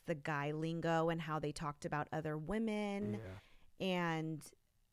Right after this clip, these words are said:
Speaker 1: my brother always said, too, like, "Don't fall in that trap of basically degrading yourself."
Speaker 2: Mm-hmm.
Speaker 1: Um, but I think as I,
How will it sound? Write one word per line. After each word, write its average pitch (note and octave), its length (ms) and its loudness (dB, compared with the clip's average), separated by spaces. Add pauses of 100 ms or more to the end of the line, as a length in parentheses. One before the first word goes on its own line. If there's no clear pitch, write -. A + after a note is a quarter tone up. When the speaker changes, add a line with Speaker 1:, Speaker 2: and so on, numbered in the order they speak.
(160)
Speaker 1:
my F#3+ 220 2
brother E3 320 2
always D#3 220 0
said, D3 200 -4
too, G#3+ 240 -2
like, D3+ 420 -2 (360)
"Don't E3+ 320 2
fall E3 320 0
in D#3 140 -2
that D3 220 -6
trap D3+ 440 -2 (120)
of D3 440 -2 (800)
basically D#4 420 4
degrading E3 560 0
yourself." A3+ 580 -2
Speaker 2:
Mm-hmm. G2+ 240 -4 (640)
Speaker 1:
Um, E3 520 0 (920)
but A3 120 8
I G3 120 8
think A3 240 0
as A3+ 160 0
I, F3 440 4